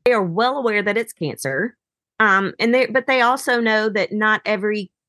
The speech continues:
cancer kills, right? And so, um, I maintain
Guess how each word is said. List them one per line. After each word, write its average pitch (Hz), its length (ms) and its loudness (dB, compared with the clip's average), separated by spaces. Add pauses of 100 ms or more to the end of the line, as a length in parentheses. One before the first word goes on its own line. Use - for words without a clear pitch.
(100)
cancer 185 680 -4
kills, - 520 -6 (300)
right? 165 460 -2
And 180 180 -2
so, 165 560 2 (540)
um, 151 440 0 (1120)
I 185 440 4
maintain 180 1000 -2